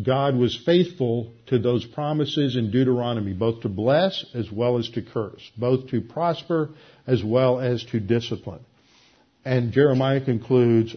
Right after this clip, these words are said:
"The Lord is my portion, says my soul, therefore I hope in him." I began by telling you about this question that was written by this chaplain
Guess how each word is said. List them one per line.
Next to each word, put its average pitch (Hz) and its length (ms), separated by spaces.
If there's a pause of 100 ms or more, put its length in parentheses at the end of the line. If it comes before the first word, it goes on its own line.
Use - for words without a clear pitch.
"The 113 140
Lord 160 640
is 131 160
my 117 180
portion, 101 760 (560)
says 127 300
my 117 180
soul, 107 460
therefore 113 640
I 110 180
hope 104 460 (560)
in 110 120
him." 98 320 (2500)
I 123 80
began 156 420
by 135 360 (140)
telling 156 280
you 139 80
about 127 320
this 123 400
question 143 580 (500)
that 127 160
was 120 160
written 143 280
by 131 160
this 123 160
chaplain 123 680